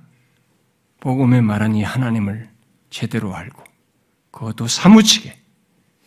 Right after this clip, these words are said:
내 존재와 삶을 바꿀 내용으로 그런 실제로 알고 복음 안에 이 부유한 것이 있구나.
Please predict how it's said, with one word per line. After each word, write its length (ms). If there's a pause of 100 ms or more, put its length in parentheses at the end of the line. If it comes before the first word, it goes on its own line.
(360)
내 220
존재와 480
삶을 400
바꿀 500
내용으로 520 (760)
그런 220
실제로 560
알고 520 (1600)
복음 240
안에 240
이 220
부유한 440
것이 300
있구나. 400